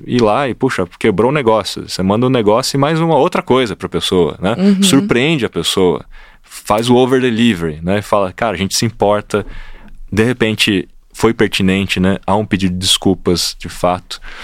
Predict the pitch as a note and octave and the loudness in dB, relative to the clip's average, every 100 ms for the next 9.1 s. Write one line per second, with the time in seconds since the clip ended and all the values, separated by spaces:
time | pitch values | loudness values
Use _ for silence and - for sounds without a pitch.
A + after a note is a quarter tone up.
0 | - - - - - F#2+ G2 G2+ G#2 A#2+ | -16 -18 -12 -4 -2 0 2 0 0 -2
1 | - G2 G2+ - D3 C3 A#2 - G2 G2 | 0 0 -2 -2 -2 -2 -2 0 2 2
2 | G2 F#2 F2+ F2+ - F#2 F2+ F2 - G2+ | 2 2 0 -4 -2 0 0 -2 -2 0
3 | B2 G#2 F#2+ G2+ F2+ F2 - C3 B2 G#2 | 2 2 2 0 -4 -4 -4 0 2 2
4 | A2 - G#2+ F2 - A2 A#2 - - A#2+ | 2 2 2 0 -4 -4 -2 -2 0 0
5 | - - - F#2 G2+ G2 F#2+ F#2+ G2+ F#2+ | -4 -20 -4 0 2 2 0 -2 -2 0
6 | - G#2 A2+ A2 B2+ A2+ F2+ D#2+ D2+ D2 | 0 0 0 0 0 0 0 -2 -6 -2
7 | - - G3+ G3 F#3+ F#3 F#3 F3+ - C3 | -2 -2 2 4 6 4 2 0 0 -2
8 | - B2 G2+ F2 D2 - - - E2+ G2 | 0 2 2 0 0 -2 -2 -2 -2 -2